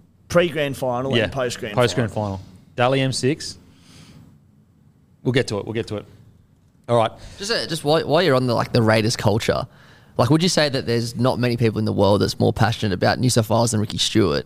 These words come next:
Speaker 3: Yes. Ricky Stewart's reportedly just taken himself out of contention to be the Blues coach because of the Raiders' youthful roster and departing experience.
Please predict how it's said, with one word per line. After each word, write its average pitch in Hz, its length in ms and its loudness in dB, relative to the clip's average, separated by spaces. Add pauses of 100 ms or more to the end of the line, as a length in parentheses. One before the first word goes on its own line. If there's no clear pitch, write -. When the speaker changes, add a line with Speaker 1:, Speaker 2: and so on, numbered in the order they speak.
(120)
Speaker 3:
Yes. 117 480 0 (580)
Ricky 147 180 2
Stewart's 175 280 2
reportedly 123 680 2
just - 180 -4
taken 123 220 2
himself 113 340 2 (140)
out 113 300 2
of 113 80 -8
contention 113 460 2
to 113 100 2
be 113 40 4
the 107 80 2
Blues 113 300 2
coach - 400 0 (380)
because 135 680 2 (220)
of 123 100 -4
the 120 120 2
Raiders' 117 420 2
youthful 123 320 4
roster 110 360 2
and 95 180 0
departing 90 360 0
experience. 76 640 -6